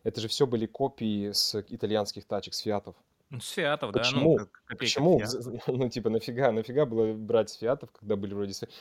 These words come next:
Speaker 1: Ну ладно, это я часто говорю, наверное, я выгляжу очень глупо для тех, кто разбирается в истории автомобилестроения.
Speaker 2: <laughs>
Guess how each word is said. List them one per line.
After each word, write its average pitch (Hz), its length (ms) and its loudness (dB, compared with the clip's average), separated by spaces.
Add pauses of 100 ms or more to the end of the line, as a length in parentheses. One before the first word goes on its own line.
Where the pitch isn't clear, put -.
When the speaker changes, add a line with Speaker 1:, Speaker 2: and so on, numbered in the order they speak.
Speaker 1:
Ну 151 80 2
ладно, 110 240 10
это 113 260 -6
я 117 540 2 (520)
часто 117 300 -2
говорю, 120 280 2
наверное, 110 260 0
я 110 120 2
выгляжу 113 300 -2
очень 113 180 -8
глупо 117 260 -2
для 101 140 0
тех, 107 160 -8
кто 101 100 -12
разбирается 101 720 0
в 98 180 -6
истории 92 640 -6
автомобилестроения. 104 1000 -6
Speaker 2:
<laughs> 139 120 -12